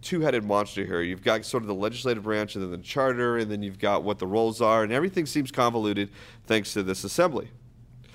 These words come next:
However, under Must Read Alaska's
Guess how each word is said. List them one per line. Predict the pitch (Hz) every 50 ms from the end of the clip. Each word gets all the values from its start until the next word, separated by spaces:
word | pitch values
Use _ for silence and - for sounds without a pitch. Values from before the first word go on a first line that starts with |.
| - - - - - - -
However, | - 147 151 180 180 151 127 104 - -
under | 131 156 170 170 170 165 160 156 147 - - - - - - - - - - - - - - - - - - - - - - - -
Must | 123 139 160 165 -
Read | 160 151
Alaska's | 135 131 123 120 - - 110 110